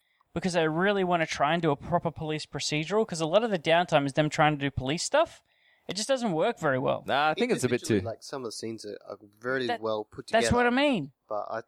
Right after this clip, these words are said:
Speaker 1: It's
Speaker 3: I,
Speaker 1: all held
Speaker 3: I agree
Speaker 1: together
Speaker 3: this,
Speaker 1: by weird
Speaker 3: this
Speaker 1: police procedural.
Speaker 3: Well, I, I can see what they're trying to do, but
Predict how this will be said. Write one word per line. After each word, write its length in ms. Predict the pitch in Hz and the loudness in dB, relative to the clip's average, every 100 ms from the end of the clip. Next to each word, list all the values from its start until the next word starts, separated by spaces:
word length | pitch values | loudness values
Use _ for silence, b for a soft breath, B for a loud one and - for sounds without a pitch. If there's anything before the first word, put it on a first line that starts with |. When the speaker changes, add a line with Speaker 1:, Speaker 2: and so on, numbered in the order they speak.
| _ _ _ - | _ _ _ -10
Speaker 1:
It's 120 | 220 | -2
Speaker 3:
I, 40 | |
Speaker 1:
all 80 | 294 | 0
held 200 | 254 285 | 2 0
Speaker 3:
I 40 | 233 | 0
agree 80 | 175 | 0
Speaker 1:
together 100 | 277 | 0
Speaker 3:
this, 20 | - | 2
Speaker 1:
by 140 | 226 | 2
weird 240 | 202 247 254 | 2 0 2
Speaker 3:
this 60 | |
Speaker 1:
police 240 | 202 254 262 | 2 2 2
procedural. 640 | 240 - 196 151 139 - - - | 2 2 2 2 0 0 -8 -4
Speaker 3:
Well, 280 | 170 175 - _ _ - - _ - | -2 -2 -6 _ _ -20 -20 _ -10
I, 60 | |
I 40 | 151 | -10
can 180 | - | -10
see 140 | 165 202 | -8 -4
what 140 | 208 | -4
they're 80 | 190 | -6
trying 280 | - 135 123 | -4 -2 -2
to 60 | |
do, 220 | 113 117 120 | -2 -8 -6
but 160 | 113 | -6